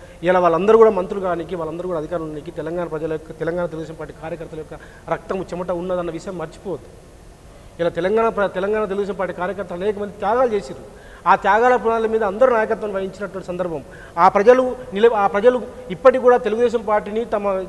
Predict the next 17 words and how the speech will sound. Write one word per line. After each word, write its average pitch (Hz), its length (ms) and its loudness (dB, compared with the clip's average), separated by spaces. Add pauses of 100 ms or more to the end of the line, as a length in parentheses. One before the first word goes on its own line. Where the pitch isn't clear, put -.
తమ 190 120 -2
ఇండ్లలో 220 300 0
పెట్టుకున్నటువంటి 202 540 -8
సందర్భం. 165 320 -10 (240)
ముఖ్యంగా 226 280 0
బల-, 170 240 0
బలహీన 202 300 2
వర్గాలకు 220 300 -2
సంబంధించిన 190 240 -8
ప్రజలు 196 360 -6 (260)
ఇలా 220 220 6 (300)
వాళ్ళ, 214 220 8
వాళ్ళ 214 220 8
ఒక 208 100 2
కుటుంబంలో 247 560 2
ఒక 220 80 -2
సభ్యుల్లాగా 208 540 -2